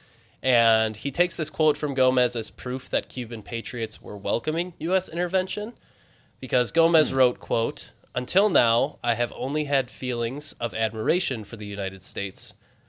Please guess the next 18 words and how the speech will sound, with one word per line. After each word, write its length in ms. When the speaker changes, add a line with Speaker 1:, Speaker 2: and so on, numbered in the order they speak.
Speaker 1:
I 120
have 160
written 220
to 80
President 440
McKinley 540
and 240
to 100
General 360
Miles 460
thanking 380
them 180
for 200
the 120
American 400
intervention 540
in 120
Cuba. 460